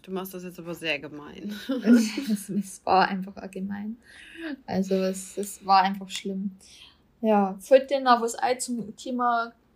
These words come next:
Speaker 2: Äußerlichkeiten, was wir machen oder? Bei mir fällt mir
Speaker 1: Mm.
Speaker 2: immer ein, wir haben jetzt eben so ein bisschen dieses Thema gehabt, Ernährung, dann eben Körperrasur, Waschen, sicher eine Sachen, ähm, ja,
Speaker 1: Ja,
Speaker 2: Sport.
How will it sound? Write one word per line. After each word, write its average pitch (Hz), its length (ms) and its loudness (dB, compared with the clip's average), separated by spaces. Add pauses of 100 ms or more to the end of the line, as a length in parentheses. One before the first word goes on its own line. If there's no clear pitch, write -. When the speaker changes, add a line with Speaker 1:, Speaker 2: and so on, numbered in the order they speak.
(220)
Speaker 2:
Äußerlichkeiten, 220 880 6
was 233 200 -8
wir 226 120 -2
machen 226 480 0
oder? 208 480 -8 (880)
Bei 220 80 6
mir 254 220 8
fällt 277 220 -2
mir 247 160 -4
Speaker 1:
Mm. 247 80 2
Speaker 2:
immer 254 200 4
ein, 240 240 2
wir 254 80 0
haben 233 100 0
jetzt 247 220 -8
eben 247 180 -10
so 254 100 -2
ein 240 80 -2
bisschen 247 260 -8
dieses 233 320 -12
Thema 233 400 0
gehabt, 233 440 -8
Ernährung, 285 880 0 (100)
dann 208 180 4
eben 214 340 -6 (160)
Körperrasur, 254 1400 0
Waschen, 269 720 0
sicher - 300 -10
eine 269 180 -4
Sachen, 254 580 0 (140)
ähm, 220 640 -2 (1300)
ja, 214 240 4
Speaker 1:
Ja, 190 320 10
Speaker 2:
Sport. 220 240 6